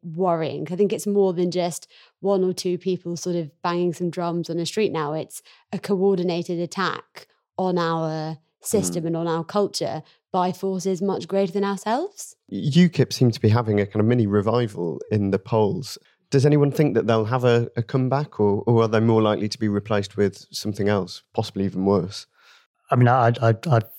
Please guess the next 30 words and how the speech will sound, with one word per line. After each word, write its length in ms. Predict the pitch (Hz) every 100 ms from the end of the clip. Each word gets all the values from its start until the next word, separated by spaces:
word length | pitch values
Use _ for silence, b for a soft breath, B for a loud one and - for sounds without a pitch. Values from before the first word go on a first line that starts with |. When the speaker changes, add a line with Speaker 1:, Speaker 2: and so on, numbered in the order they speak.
| - -
Speaker 3:
I 100 | 117
thought 360 | 107 - 120 -
for 80 | 120
a 40 |
while, 500 | 117 117 110 107 107 - -
uh, 240 | 120 110 113
Nigel 320 | 117 110 110
Farage 440 | - 113 110 107
will 80 | 117
come 220 | 110 117
back 220 | 110 107 117
in 80 |
some 380 | 104 123 113 107 - -
guise 440 | 117 104 110 - -
at 100 | 120
some 220 | - 107
Speaker 2:
Mm. 40 |
Speaker 3:
point. 260 | 110 113 135 B B B _
I 40 | 120
think 220 | 175 147
the, 120 | 143
the, 160 | 139 147
the, 160 | 131
the 140 | 143 117
big, 300 | 135 127 - - _ -
the 80 | 117
big 320 | 135 110 -
danger 640 | 131 131 127 113 101 104 - 190 - _
I 160 | 120 117
see 420 | - 113 107